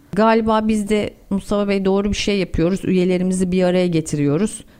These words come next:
Böylelikle yeni kişilerle tanışıp gerek bu toplantılarda ya da WhatsApp grubunda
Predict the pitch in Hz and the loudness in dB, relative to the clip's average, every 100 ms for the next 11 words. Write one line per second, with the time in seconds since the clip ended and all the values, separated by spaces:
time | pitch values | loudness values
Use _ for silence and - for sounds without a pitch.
0 | - - 165 185 196 202 202 208 196 196 | -20 -12 -2 2 4 2 0 -2 -2 0
1 | 190 196 196 - 202 202 202 180 180 165 | 2 0 0 -2 0 0 0 0 -2 -2
2 | 160 - - - - _ - 185 185 185 | -2 -4 -4 -8 -14 _ -2 2 2 -2
3 | - - 185 185 196 175 185 175 170 180 | -10 -8 -4 0 0 0 0 -2 -2 -2
4 | 170 175 170 170 175 175 - 156 - 156 | 0 0 0 0 0 -2 -4 -4 -2 -2
5 | 151 151 185 254 | 0 0 0 -2